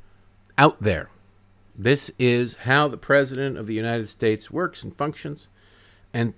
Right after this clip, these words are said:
thinks. He declared covid over with,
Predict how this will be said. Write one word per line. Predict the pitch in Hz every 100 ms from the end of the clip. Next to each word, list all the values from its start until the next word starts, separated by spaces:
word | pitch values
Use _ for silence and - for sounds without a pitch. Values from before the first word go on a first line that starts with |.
| -
thinks. | 117 78 - - - _ _ _ _ _
He | 87
declared | 104 - 151 143 120
covid | 147 147 135 -
over | 147 190 156
with, | 107 101 107 -